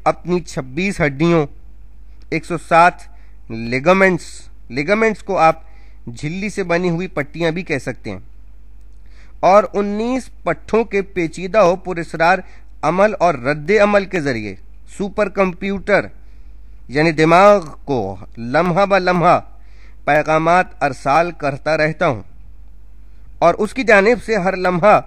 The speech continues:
आने वाले हजारों अहकामात के मुताबिक डेढ़ सौ पाउंड वजनी और साढ़े पाँच, छः फुट लंबे जिस्म के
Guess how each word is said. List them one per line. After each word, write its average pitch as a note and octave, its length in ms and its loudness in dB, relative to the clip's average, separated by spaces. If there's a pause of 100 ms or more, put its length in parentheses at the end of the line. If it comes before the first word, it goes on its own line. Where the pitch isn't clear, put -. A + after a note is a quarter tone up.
(560)
आने D#3+ 260 4
वाले F3 340 4 (320)
हजारों C#3 560 4
अहकामात E3+ 600 2
के F#3+ 100 -2
मुताबिक D#3 600 2 (840)
डेढ़ F3 400 2
सौ F#3+ 280 -2
पाउंड F#3 400 2
वजनी D3+ 380 2 (440)
और C#3+ 200 2
साढ़े D#3+ 400 0 (120)
पाँच, E3 580 0 (920)
छः F3 260 4
फुट F#3 300 -4
लंबे D#3+ 480 2 (480)
जिस्म D3 400 -2
के D#3 260 -2